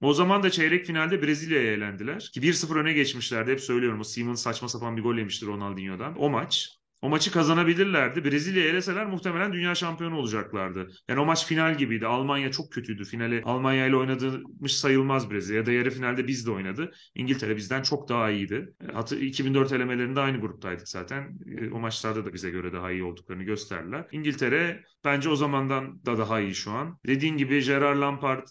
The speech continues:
oynatmak da zordu. O ikisini birini oynatsa birini olmuyordu falan. İşte Scholes falan da vardı, hep onu da şey yapıyoruz. İyi bir kadroydu. Ama şimdi çok daha iyi ve kulüp takımı gibiler.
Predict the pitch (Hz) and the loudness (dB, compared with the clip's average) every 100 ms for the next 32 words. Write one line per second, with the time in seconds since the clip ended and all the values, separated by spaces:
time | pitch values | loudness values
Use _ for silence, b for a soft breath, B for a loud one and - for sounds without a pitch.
0 | _ - 135 - 135 135 139 135 131 117 | _ -12 -8 -2 0 0 -4 -4 -4 0
1 | 127 107 101 117 113 - 120 127 127 120 | 0 0 0 -2 -2 -6 -4 -2 -2 -2
2 | 117 110 - 113 113 110 117 107 95 87 | -4 -4 -6 -4 -4 -4 -4 -4 -6 -8
3 | 87 107 101 117 156 - - - - - | -10 -8 -6 -6 -8 -10 -8 -6 -8 -2
4 | 123 113 113 113 113 101 92 90 98 - | -2 0 -2 -2 -2 -2 -2 -4 -6 -8
5 | - 104 98 98 - 98 90 90 101 135 | -16 -12 -8 -8 -6 -6 -6 -8 -8 -8
6 | 139 147 131 - - 107 90 98 95 151 | -6 -2 -2 -4 -8 -6 -4 -4 -4 -4
7 | 202 139 160 143 160 165 165 - 120 107 | -4 0 0 0 0 2 2 2 2 2
8 | 147 180 180 180 208 147 135 113 101 104 | 2 0 0 -2 0 0 0 -4 -4 -2
9 | 127 180 | -2 -4